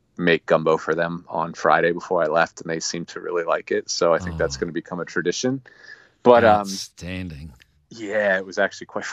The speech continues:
Speaker 1: people were like, I was outside the building parking my bike, 'cause it is Denmark, parking my bicycle, and I could smell what you were cooking outside. I'm like, "Then I'm doing my job, dude."
Speaker 2: Yeah,
Speaker 1: <laughs> Like
Speaker 2: <laughs> that's right.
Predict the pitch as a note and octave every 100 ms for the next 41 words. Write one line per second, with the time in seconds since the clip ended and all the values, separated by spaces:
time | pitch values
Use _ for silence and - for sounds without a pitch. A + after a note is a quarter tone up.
0 | C3 B2 A#2+ G#2 E2+ F2 _ _ _ _
1 | - D3 C3 - G2+ A2 - - F2 E2
2 | A2 A2 - - F#2 F#2 E2+ D#2 D2 -
3 | F2+ - F#2+ F2 E2 D#2+ E2 - F#2 E2+
4 | E2 - D#2 D2+ C#2+ - - F#2+ - A#2
5 | A2 F#2+ E2 E2+ - D#2 - D#2+ - -
6 | - - E2+ D#2+ - E2 - - E2 E2
7 | D#2 D2+ D#2+ B1+ - E2+ - D#2+ D2 -
8 | C2+ D#2+ D#2 D2+ - E2+ F#2 F2+ D#2+ F2
9 | E2+ D#2+ C#2+ - D#2+ D#2+ E2 D#2+ - -
10 | A#2+ B2 B2+ C#3 E3+ F#3+ C#3+ - F#3 C#3+
11 | C#3+ C3+ A#2+